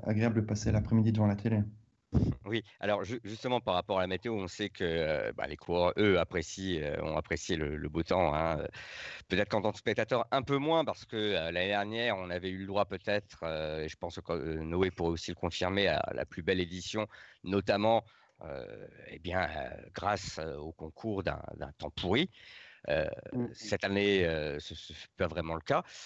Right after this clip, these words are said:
Speaker 2: Euh, mais est-ce qu'il n'y a pas autre chose de frustrant aussi de revoir finalement, bon, euh, au bout du compte, euh, les deux mêmes équipes à l'avant qu'on a retrouvées pratiquement depuis le début de l'année, à savoir, euh, <coughs> Astana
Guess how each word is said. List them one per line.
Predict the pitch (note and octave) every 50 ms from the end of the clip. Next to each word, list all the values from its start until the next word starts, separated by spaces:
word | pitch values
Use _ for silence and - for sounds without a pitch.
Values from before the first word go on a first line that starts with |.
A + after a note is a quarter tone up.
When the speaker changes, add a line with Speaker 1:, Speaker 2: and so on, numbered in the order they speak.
| - - - -
Speaker 2:
Euh, | - G2 F#2+ G2 G2+ G2 G2 G2+ G2 G2 G2 E2+ D2+ D2+ C2+
mais | D2 F#2+ G#2 G2+ G2+ G2+ _ _ -
est-ce | - -
qu'il | - -
n'y | D3
a | C3
pas | - E3 D#3
autre | D#3 D3+ D3 - - D3
chose | - - D3+ C3+
de | C3 B2
frustrant | - - - C3+ - - - - D3
aussi | C3+ - - D3+
de | C3 B2
revoir | G#2 G#2+ A2+ B2 B2+ -
finalement, | - - B2 A2 A2 A2+ A2+ A2+ B2 C3+ C#3 C#3+ C#3 B2+
bon, | G#2+ F#2+ G#2+ A#2 B2 A#2+ A2 G#2 G2 F#2 F2+ D#2+ D2+
euh, | F2 F2 F2 E2+ E2+ F2 F2 E2+ E2+ E2+ E2 E2 E2 E2 D#2+ - - - - - - - -
au | A2+ A2
bout | A2+ C3 C#3+
du | C3 C3+ C3+
compte, | - - D#3 D#3+ F3 F#3+ F#3 - - - - _ _ _ _ _ _ _ -
euh, | G#2 G#2+ G#2 G#2 G2+ G2+ G2+ G2+ G2+ G2+ G2+ G2+ G2+ G#2 G2+ G2 G2 F#2+ F#2+ F#2+ F#2+ F#2+ G2
les | G2 G2+ G#2 G#2+ A2
deux | G2+ G#2 G#2+ C3 C#3+ C#3+ C#3 C#3 C3+ B2+ B2+ B2 B2 A#2+ A#2
mêmes | B2 B2+ C3 C3 B2
équipes | A#2 A2 A#2 B2 B2+ A#2+ - - - C3+ C3+ - -
à | A#2 G#2
l'avant | G#2+ A2 G#2+ G#2+ G2+ A#2 C#3 C#3+ C#3 C3+ C3+
qu'on | - - - G2+ G2 G2
a | G2
retrouvées | - - - G#2+ G2+ A2 A2
pratiquement | - - F2 - - - - G#2+ G#2+
depuis | G2 - - E2+ - -
le | F#2
début | F2 F2+ E2+ F#2 F#2
de | F2+
l'année, | F2 E2+ G2+ B2+ C#3 B2+ G#2
à | F2+
savoir, | - F#2+ F2+ F#2 G#2+ G#2+ G2+ F#2
euh, | F2+ D#2+ - - - - - _ _ _ _ _ -
<coughs> | - - - - -
Astana | A2+ A2 - - G#2 G2+ G#2+ B2+ D3